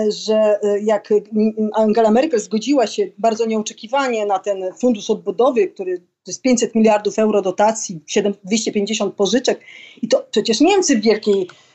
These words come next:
w wielkiej mierze będą potem spłacać tę pożyczkę na rynkach finansowych. No i takie ar-, m, się pojawiły takie prześmiewcze argumenty, no, że przecież wiadomo, że Niemcy na tym skorzystają, no bo jakby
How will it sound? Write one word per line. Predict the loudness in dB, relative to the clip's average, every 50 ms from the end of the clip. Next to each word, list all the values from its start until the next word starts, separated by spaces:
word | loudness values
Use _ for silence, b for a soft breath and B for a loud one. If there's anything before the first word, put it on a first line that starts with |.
| B B
w | 2
wielkiej | 2 2 2 4 2 2 4
mierze | 4 4 4 2 0 -2
będą | -2 -2 -2 -2 -2 -4
potem | -6 -6 -6 -8
spłacać | -8 -2 0 0 0 0 -2 -2 -2
tę | -6 -6
pożyczkę | -4 -4 -4 -4 -4 -8 -2 -2 0
na | 0 0
rynkach | -2 0 -2 -4 -6 -4
finansowych. | -4 -4 -4 -4 -4 -2 -2 -2 0 0 -2 -2 -4 _ _ _ _ _ -2
No | 0 2
i | 2
takie | 2 2 4 4 2
ar-, | 2 0 -2
m, | -2 0 0 0 0 -2
się | -2 -2
pojawiły | 0 2 2 4 4 2 2
takie | 0 -2 0 -2 -2 -2 -4 -8
prześmiewcze | -8 -6 -6 -2 0 0 0 0 0 0 -2
argumenty, | -2 0 0 0 0 2 2 0
no, | -2 0
że | -2 -4
przecież | -6 -6 -6 -6 -4 0
wiadomo, | 0 0 2 4 2 2 4
że | 2 2
Niemcy | 2 2 0 2 2 0
na | 0 0
tym | -2 -6
skorzystają, | -8 -6 -6 -4 -4 -4 -2 0 0 2 2 2 0
no | 0 2
bo | 2
jakby | 2 0 2 2 0 0